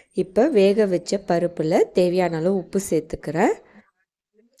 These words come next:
அதுக்கப்புறம் ரெண்டு டேபிள் ஸ்பூன் குழம்பு மிளகாய் தூள் சேர்த்துக்கிறேன். அரை டேபிள் ஸ்பூன் மஞ்சள் தூள்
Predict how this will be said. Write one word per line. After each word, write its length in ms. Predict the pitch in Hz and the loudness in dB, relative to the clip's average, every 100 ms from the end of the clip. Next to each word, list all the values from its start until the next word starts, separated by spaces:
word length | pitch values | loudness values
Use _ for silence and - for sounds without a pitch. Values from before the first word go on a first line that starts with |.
| _ _ _ _ - | _ _ _ _ -2
அதுக்கப்புறம் 600 | 190 196 196 170 190 320 226 | 0 0 -2 0 2 2 2
ரெண்டு 220 | 175 175 165 | 0 -4 -2
டேபிள் 300 | 185 170 175 | -2 0 -4
ஸ்பூன் 260 | - - 269 311 | -6 -6 -4 -2
குழம்பு 300 | 196 175 190 190 | 0 2 0 -4
மிளகாய் 480 | 160 170 170 180 170 | -4 -4 0 0 0
தூள் 220 | 160 156 | -6 -6
சேர்த்துக்கிறேன். 600 | 156 147 151 - 160 262 453 _ _ _ _ _ _ _ _ - - _ - | -6 -6 -6 -6 -2 0 -2 _ _ _ _ _ _ _ _ -20 -20 _ -2
அரை 220 | 185 190 190 | 0 0 0
டேபிள் 300 | 190 185 170 | 0 0 -6
ஸ்பூன் 220 | - 233 247 | -6 -6 -4
மஞ்சள் 340 | 196 165 196 196 | -4 -2 -4 -4
தூள் 180 | 180 | -4